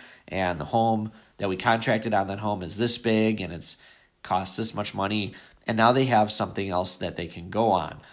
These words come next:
and they can say, they can actually use that and say, "Hey, lot twenty-six sold for a hundred thirty thousand dollars." And,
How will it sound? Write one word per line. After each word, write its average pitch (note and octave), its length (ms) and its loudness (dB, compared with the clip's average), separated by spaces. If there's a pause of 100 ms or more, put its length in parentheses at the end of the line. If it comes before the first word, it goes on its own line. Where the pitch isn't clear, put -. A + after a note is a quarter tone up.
(260)
and F2+ 120 -10
they E2+ 80 -8
can G2 100 -12
say, F2+ 420 -4
they F#2+ 100 -4
can F2+ 140 -8
actually F#2 300 -4
use B2+ 200 0
that F2+ 160 0
and - 80 -10
say, F2+ 140 -2
"Hey, G2 380 -4 (160)
lot E2+ 240 -4
twenty-six G2 680 -4
sold - 360 -8
for F2 100 -6
a - 40 -6
hundred G2+ 400 -6
thirty G#2+ 260 -2
thousand A#2 360 0
dollars." C#3+ 520 0 (580)
And, F2 460 -10